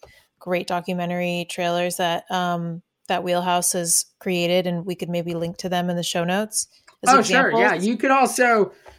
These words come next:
Speaker 2: you could go to our, our most recent page. Everybody could go to wheelhouse creative dot com, or sorry, uh, yeah, wheelhouse creative dot com or wheelhouse N Y C dot com. Um, but, you know, we,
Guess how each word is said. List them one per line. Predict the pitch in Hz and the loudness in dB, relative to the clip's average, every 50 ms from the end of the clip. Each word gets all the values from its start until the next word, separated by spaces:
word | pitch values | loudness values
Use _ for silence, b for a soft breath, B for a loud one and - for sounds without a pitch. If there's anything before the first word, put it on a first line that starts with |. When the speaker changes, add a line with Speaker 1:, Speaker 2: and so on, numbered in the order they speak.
| b b - | b b 2
Speaker 2:
you | 208 226 | 2 2
could | 220 226 240 196 151 - | 4 4 2 2 4 6
go | 208 208 202 202 190 185 | 8 10 12 12 12 10
to | 180 185 - 220 196 185 180 | 8 6 6 6 8 10 10
our, | 175 170 165 160 156 151 151 - - | 10 10 10 8 8 6 2 2 2
our | 175 156 156 | 2 2 2
most | 151 156 160 165 165 156 - - | 0 -2 -2 -2 -2 -2 -4 -8
recent | 156 156 156 156 143 - 147 131 131 | -8 -8 -6 -6 -6 -6 -6 -8 -8
page. | - - 170 175 170 170 175 175 175 156 143 156 | -6 -4 -2 -2 -2 -2 -2 -4 -4 -4 -2 -4
Everybody | 135 123 139 135 127 135 131 127 127 123 | -4 -2 -4 -4 -2 -4 -4 -4 -4 -6
could | - - 135 131 127 131 127 | -4 -4 -4 -2 -4 -4 -4
go | - 139 135 131 131 127 | 0 0 2 2 0 -2
to | 127 - 127 123 123 120 117 117 | -4 -4 -6 -4 -4 -4 -8 -6
wheelhouse | 120 131 135 135 131 135 123 123 127 123 113 110 - - | -4 -2 0 0 0 0 -2 -2 -2 -4 -4 -6 -8 -12
creative | - - - 131 123 123 123 120 120 120 120 117 113 110 110 - - | -14 -8 -6 -4 -4 -4 -4 -4 -4 -4 -4 -6 -6 -10 -12 -10 -4
dot | - 120 110 104 - - _ - | -2 -2 -2 -2 -4 -8 _ -4
com, | - - 180 170 165 165 160 156 156 151 151 147 151 151 147 143 139 - - | 0 2 4 4 4 4 4 2 2 0 0 -2 -2 -4 -4 -6 -2 2 4
or | 165 156 | 4 6
sorry, | - 185 156 127 110 110 - _ _ _ - - | 6 6 6 4 4 0 -8 _ _ _ -4 2
uh, | 156 160 160 160 170 214 | 4 6 6 6 4 2
yeah, | 294 370 302 269 | 4 6 6 8
wheelhouse | 254 247 330 339 254 254 233 - | 8 8 8 8 8 8 6 4
creative | - 214 196 185 180 175 | 6 6 8 8 8 6
dot | - 165 147 143 | 6 4 4 6
com | - 160 156 147 - | 4 2 2 2 4
or | - 180 180 165 170 B B B B B | 6 8 8 8 6 B B B B B
wheelhouse | 165 190 196 190 185 190 175 160 - - - | 8 10 10 10 8 8 6 6 4 2 4
N | 185 180 180 175 165 | 6 6 6 6 4
Y | 160 160 160 156 156 147 | 2 2 2 2 0 0
C | 135 - - - 160 151 147 147 143 135 | -2 -2 -2 -2 -4 -4 -6 -6 -8 -6
dot | 131 131 113 113 120 - _ | -6 -6 -6 -6 -8 -12 _
com. | - - 120 113 107 110 120 - - 135 139 _ - | -10 -10 -8 -8 -10 -14 -16 -18 -18 -18 -18 _ -8
Um, | 156 151 151 151 151 151 147 143 139 b b b b b b b _ _ - | -4 -2 0 0 0 -2 -4 -6 -8 b b b b b b b _ _ 6
but, | 214 214 208 196 - - - | 6 8 8 6 4 0 -2
you | 262 285 370 | 4 6 6
know, | 381 302 226 202 196 208 | 8 10 10 10 10 8
we, | 202 202 233 233 233 233 220 - | 8 6 4 4 2 2 -2 -6